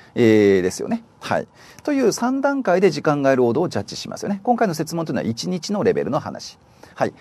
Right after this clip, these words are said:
一日については、労使協定、労使協定または就業規則その他、これに準ずるものにより、えー、何時間を超える時間を定めた、えー、日についてはその時間。えー、つまりその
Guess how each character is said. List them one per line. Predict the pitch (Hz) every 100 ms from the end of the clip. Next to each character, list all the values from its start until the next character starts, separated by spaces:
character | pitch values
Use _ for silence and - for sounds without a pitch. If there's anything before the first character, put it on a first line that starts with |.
| -
一 | 151 156
日 | 196 185
に | 139
つ | 131
い |
て | 104
は、 | 117 220 - -
労 | 170 190
使 |
協 | 196 170
定、 | - 170
労 | 185
使 | -
協 | 180
定 | 156
ま | 143
た | 160
は |
就 | 156 190
業 |
規 | 180
則 | 160 143
そ |
の | 160
他、 | 170
こ | 214
れ | 185
に | 170
準 | 156 156
ず | 151
る | 135
も |
の | 143 135
に | 90
よ | 101
り、 | 151 151 - -
え | 147 127 113
ー、 | 127
何 | 165
時 | -
間 | 131
を | 190
超 | 190
え | 160
る |
時 | 147
間 | 156
を | 117
定 | 156 226
め | 240
た、 | 240 202 - -
え | 147 139
ー、 |
日 | 202
に | 180
つ | 156 185
い |
て | 277
は | 262
そ | 156 123
の | 110
時 | 92
間。 | 85 67 - _ - -
え | 127 110 101
ー、 |
つ | 151
ま | 98
り |
そ | -
の | 107 95